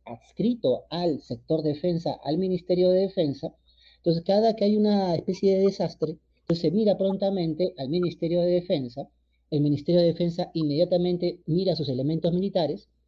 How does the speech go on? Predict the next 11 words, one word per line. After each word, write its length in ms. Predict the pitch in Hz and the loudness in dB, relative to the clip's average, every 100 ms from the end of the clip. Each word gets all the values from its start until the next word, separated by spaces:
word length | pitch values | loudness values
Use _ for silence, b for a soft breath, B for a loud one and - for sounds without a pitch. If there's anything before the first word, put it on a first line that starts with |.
| _ - | _ -6
para 280 | 151 147 139 | -4 -2 -2
que 280 | 147 139 - | -2 -2 -4
realicen 480 | 143 160 170 165 | -4 -2 -2 -2
operaciones 760 | 170 175 175 170 175 139 143 - _ _ _ | -2 -2 -2 -2 -2 -2 -6 -12 _ _ _
que 80 | 147 | -6
en 80 | 143 | -4
realidad, 440 | 143 147 156 165 | -2 0 0 0
este, 460 | 151 147 - 123 123 | -2 -4 -8 -6 -4
no 120 | 160 | -4
le 100 | 165 | -6
corresponden 500 | 131 120 233 214 | -8 -10 -10 -10